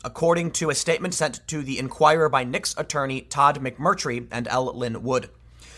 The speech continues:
The January encounter led to threats lobbed at Nick, who would later appear on national television to say he felt he'd done nothing wrong. "I believe fighting for justice for my son and my family and family is, uh, of vital national importance," said Nick's father, Ted Sandmann,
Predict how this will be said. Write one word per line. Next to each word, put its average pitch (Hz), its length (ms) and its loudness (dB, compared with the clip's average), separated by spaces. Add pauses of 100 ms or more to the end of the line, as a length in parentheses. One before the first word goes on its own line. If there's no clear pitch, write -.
(200)
The - 100 0
January 180 360 6
encounter 170 340 2
led 156 180 4
to 160 100 -6
threats - 440 -2
lobbed 139 220 2
at 127 120 -4
Nick, 151 220 -4
who 175 80 -4
would 165 140 0
later 165 340 0
appear 185 380 -2
on 139 120 -2
national 139 320 -4
television 175 380 -2
to 139 80 -8
say 147 120 -2
he 143 120 -8
felt 139 260 2
he'd 139 120 -8
done 131 200 -2
nothing 127 320 -6
wrong. 135 340 0 (1120)
"I 165 100 8
believe 214 280 4
fighting 208 300 2
for 208 120 -2
justice 180 420 2
for 170 160 -2
my 151 120 2
son 160 300 -2
and 190 80 -4
my 135 100 0
family 147 480 -4
and 131 140 -4
family 180 380 -2
is, 131 200 -4 (120)
uh, 120 260 0
of 123 140 -2
vital 165 360 4
national 139 460 -4
importance," 123 680 -4
said 127 180 -4
Nick's 123 200 -6
father, 147 260 0
Ted 170 200 -2
Sandmann, 110 420 -6